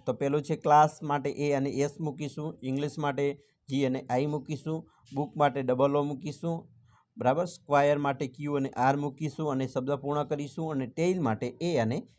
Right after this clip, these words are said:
એલ મૂકીશું. તો તમને અહીંયા પાંચ ગુણ મળી જશે. ક્વેશ્ચન મિત્રો સેવન છે, જેની અંદર જોડકા જોડવાના છે. અ,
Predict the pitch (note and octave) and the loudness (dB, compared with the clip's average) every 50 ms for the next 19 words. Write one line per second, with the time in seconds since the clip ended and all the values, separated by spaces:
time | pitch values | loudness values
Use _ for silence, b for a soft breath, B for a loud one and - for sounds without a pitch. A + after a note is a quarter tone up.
0 | b b - C3 B2 G#2 G2 F#2 F2+ - G2 F#2+ A2+ - - - - _ b b | b b -2 -2 -2 -2 -4 -6 -10 -12 -14 -14 -14 -14 -16 -16 -16 _ b b
1 | b b b b b b b b _ - B2+ B2 - B2+ C3 C3+ C3 B2 B2 A#2+ | b b b b b b b b _ -4 -4 -2 -2 -2 -2 -2 -2 -2 -2 -4
2 | A2+ A#2+ A2+ A2+ A2 A2 G#2+ C#3+ E3+ F3 C#3+ A#2 A2 F#2+ F#2+ - - - - - | -2 -2 -2 -2 -2 -4 -6 -6 -6 -6 -6 -6 -6 -6 -6 -10 -12 -14 -16 -16
3 | - - - - _ _ - F3 F3+ F3+ F3+ - A#3+ A#3+ A#3+ A3+ G3+ - F#3 F3+ | -18 -18 -20 -20 _ _ -2 -2 -2 -2 0 0 -2 0 0 0 -2 0 -2 -2
4 | E3 - - C3 B2 B2+ C3+ C3+ C3 - F#3 B3+ - - - C3 D3 C#3+ D#3 E3+ | -2 0 0 0 0 0 0 -4 -4 -6 -8 -10 -10 -8 -4 -2 0 0 0 0
5 | E3+ D#3+ D#3+ E3+ E3 A#2+ B2+ A#2 A2 A2 - D3+ D3+ D#3 D#3+ D3+ D#3+ D#3+ D#3 D#3+ | 0 2 2 2 2 2 0 -2 -2 0 0 0 0 0 0 0 2 2 2 0
6 | D#3+ D3+ - - E3+ F#3+ - b b b b b b b b - C#3 C#3 C#3 C3+ | 0 -2 -4 -8 -10 -10 -12 b b b b b b b b -2 0 2 2 2